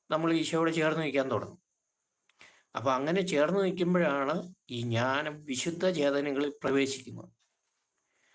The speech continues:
അപ്പോൾ അങ്ങനെ ഓരോ മനുഷ്യരെയും, ആ, ഈശോയിലേക്ക് കൊണ്ടുവന്ന് കഴിയുമ്പോൾ, അല്ലെങ്കിൽ ഓരോ സഹനത്തിലൂടെ ഓരോ മനുഷ്യരും ഈശോയിലേക്ക് വന്നു കഴിയുമ്പോൾ ആ മനുഷ്യരിലേക്കാണ് ദൈവിക ജ്ഞാനം പ്രവേശിക്കുന്നത്.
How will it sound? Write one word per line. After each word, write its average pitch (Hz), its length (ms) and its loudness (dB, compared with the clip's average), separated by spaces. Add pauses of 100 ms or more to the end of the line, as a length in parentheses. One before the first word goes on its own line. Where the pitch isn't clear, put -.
(300)
അപ്പോൾ 113 140 0
അങ്ങനെ 151 360 2
ഓരോ 160 360 2
മനുഷ്യരെയും, 165 800 -2 (560)
ആ, 123 360 0
ഈശോയിലേക്ക് 175 920 0
കൊണ്ടുവന്ന് 151 800 0
കഴിയുമ്പോൾ, 127 640 -2
അല്ലെങ്കിൽ 123 360 -2
ഓരോ 135 360 -2 (180)
സഹനത്തിലൂടെ 139 920 -2 (100)
ഓരോ 123 260 0
മനുഷ്യരും 131 520 -6
ഈശോയിലേക്ക് 117 580 -2
വന്നു 123 220 -2
കഴിയുമ്പോൾ 113 440 -2 (760)
ആ 117 260 2
മനുഷ്യരിലേക്കാണ് 123 1000 -2
ദൈവിക 113 540 -2
ജ്ഞാനം 113 380 -2
പ്രവേശിക്കുന്നത്. 120 640 -4